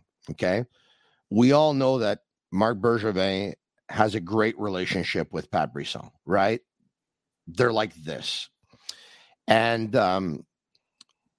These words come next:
Pacioretty switched to Pat Brisson, probably like others saying, "You know what? He's got a real good relationship with the general manager.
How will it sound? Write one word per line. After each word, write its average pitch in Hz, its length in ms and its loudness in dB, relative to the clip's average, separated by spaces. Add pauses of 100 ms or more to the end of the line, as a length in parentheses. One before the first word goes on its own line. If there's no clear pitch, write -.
(360)
Pacioretty 127 680 2
switched - 440 -2
to 123 100 0
Pat 113 240 -2
Brisson, 104 500 0
probably 113 400 -2
like 101 280 -2
others 104 280 -2
saying, 98 280 0
"You 98 60 0
know 107 120 2
what? 104 380 2
He's 92 120 -14
got 95 140 -4
a 87 60 -4
real 113 260 2
good 104 160 -2
relationship 98 680 -2
with 85 100 -6
the 80 80 -8
general 104 380 0
manager. 95 580 -2